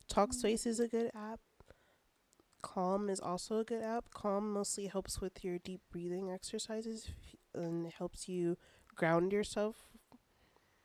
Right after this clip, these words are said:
Speaker 1: when you're gonna have a panic attack or anxiety attack. Sanity and Self is an app that I found. It's mostly for women, but it's an online community, and it's a bunch of women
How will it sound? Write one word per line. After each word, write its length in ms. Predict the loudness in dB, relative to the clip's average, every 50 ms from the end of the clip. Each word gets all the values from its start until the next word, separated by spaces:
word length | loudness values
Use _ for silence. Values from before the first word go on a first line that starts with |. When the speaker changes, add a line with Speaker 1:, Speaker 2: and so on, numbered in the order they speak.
| _ _ _ _ -20 _ -4 2
Speaker 1:
when 140 | 4 6 6
you're 120 | 6 6
gonna 200 | 4 4 4 2
have 440 | 2 2 0 2 2 2 2 2 2
a 100 | 0 0
panic 360 | 0 0 0 0 -2 -4 -4
attack 440 | -6 -8 -8 -8 -6 -6 -6 -4 -4
or 40 | -4
anxiety 580 | -4 -2 -4 -6 -6 -8 -10 -10 -8 -8 -8
attack. 440 | -8 -10 -10 -12 -10 -10 -10 -10 -10 -14 -18 -20 -20 -20 -20 -20 -20 -20 -20 -14
Sanity 720 | -6 2 4 4 6 6 4 2 0 0 -4 -4 -4 -2 0
and 200 | 2 2 4 2
Self 340 | 2 2 2 2 2 2 -2
is 140 | -2 -2
an 100 | -2 -2
app 160 | -2 -2 -4 -4 _
that 100 | -4 -2
I 120 | -2 -4
found. 380 | -4 -2 2 4 4 4 4 4
It's 240 | 2 2 2 0 2
mostly 420 | 4 4 4 4 2 2 2 2
for 260 | 2 4 4 6 8 10
women, 580 | 10 10 8 8 8 6 4 4 2 0 -2 -4 -8 0
but 140 | 2 4 4
it's 360 | 4 2 0 -2 -2 -2 -2 0 _
an 140 | 4 4 4
online 360 | 4 4 4 4 4 4 4
community, 760 | 2 2 2 2 4 4 2 2 0 -2 -2 -4 -6 -6 -4 -4
and 140 | -2 -4
it's 200 | -4 -4 -4 -4
a 60 | -4 -2
bunch 360 | -2 -2 -2 -2 -2 -4 -4
of 160 | -6 -4 -4
women 400 | -4 -2 0 0 0 -2 -2